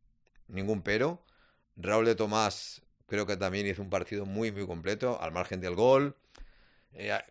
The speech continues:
algunas veces se hace un poco juego barroco o rococó de querer hacer cosas que son más complicadas y si las hace más sencillas,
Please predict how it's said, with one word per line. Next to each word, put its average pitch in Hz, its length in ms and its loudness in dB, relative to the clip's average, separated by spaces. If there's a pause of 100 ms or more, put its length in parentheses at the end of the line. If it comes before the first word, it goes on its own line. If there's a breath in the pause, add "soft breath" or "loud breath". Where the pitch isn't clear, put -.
(160)
algunas 127 400 4
veces 135 300 2
se 113 580 4 (640)
hace 107 220 -2
un 104 80 -4
poco 113 240 2
juego 110 600 4
barroco 110 720 6
o 101 60 4
rococó 127 680 6
de 104 380 2
querer 101 220 -2
hacer 117 300 0
cosas 120 640 2 (540 soft breath)
que 107 120 -6
son 117 420 0 (260)
más 120 260 2
complicadas 127 800 4
y 95 80 -8
si 95 160 -6
las 92 180 -2
hace 107 160 -2
más 113 200 -2
sencillas, 110 720 -2